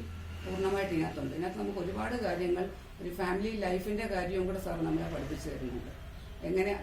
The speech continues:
തന്നെ സാറിൻ്റെ ബാക്ക്ഗ്രൗണ്ട് വന്നത് സാർ പറയുന്നുണ്ട്. അങ്ങനെയൊക്കെ ഓപ്പണായിട്ട് പറയുന്ന ഒരു, എന്നെ അട്രാക്ട് ചെയ്തത് അതാണ്. വെച്ചാൽ നമുക്കുണ്ടായ ഒരു വിഷമമാണ് നമ്മളെ ഭാവിയിൽ നമുക്ക് കൊടു-, സമൂഹത്തിന് കൊടുക്കണമെന്ന്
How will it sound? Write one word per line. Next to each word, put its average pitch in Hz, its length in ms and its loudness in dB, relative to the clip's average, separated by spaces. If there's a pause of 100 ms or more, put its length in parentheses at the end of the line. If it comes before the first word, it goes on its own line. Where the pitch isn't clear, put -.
തന്നെ 208 240 0
സാറിൻ്റെ 196 360 0
ബാക്ക്ഗ്രൗണ്ട് 214 540 0
വന്നത് 180 320 4
സാർ 160 120 -2 (120)
പറയുന്നുണ്ട്. 147 480 -2
അങ്ങനെയൊക്കെ 185 380 -2
ഓപ്പണായിട്ട് 190 500 -2
പറയുന്ന 175 360 0 (580)
ഒരു, 180 120 0 (380)
എന്നെ 233 220 2
അട്രാക്ട് 214 340 -4
ചെയ്തത് 190 240 2
അതാണ്. 165 340 0
വെച്ചാൽ 226 240 -6 (280)
നമുക്കുണ്ടായ 233 600 2
ഒരു 214 140 -2
വിഷമമാണ് 196 520 2 (100)
നമ്മളെ 175 260 0 (100)
ഭാവിയിൽ 175 360 2 (540)
നമുക്ക് 180 280 2 (160)
കൊടു-, 190 200 2 (160)
സമൂഹത്തിന് 196 520 4
കൊടുക്കണമെന്ന് 185 540 4